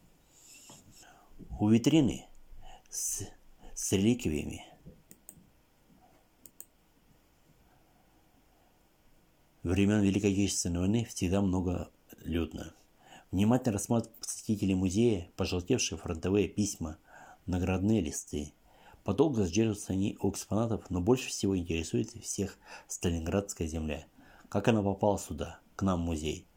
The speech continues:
Да, это Сталинградская земля с осколками мин, снарядов, пулеметными гильзами. Она свидетель тех жестоких боев, в которых умирали, но не сдавались наши советские солдаты.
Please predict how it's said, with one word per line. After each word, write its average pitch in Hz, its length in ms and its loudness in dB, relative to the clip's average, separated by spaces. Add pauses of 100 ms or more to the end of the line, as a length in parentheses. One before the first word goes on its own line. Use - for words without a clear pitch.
(420)
Да, 98 180 4
это 101 220 2
Сталинградская 98 880 2
земля 85 500 -2 (480)
с - 100 -2
осколками 101 500 2
мин, 98 440 4
снарядов, 95 640 0 (440)
пулеметными 95 680 4
гильзами. 87 680 -4 (500)
Она 101 460 2 (260)
свидетель 110 600 2
тех 113 200 4
жестоких 98 520 0
боев, 101 440 4 (440)
в - 60 -20
которых 107 420 4
умирали, 110 640 6
но 98 200 4
не 113 140 6
сдавались 90 720 4 (400)
наши 95 260 0
советские 98 640 2
солдаты. 82 680 -6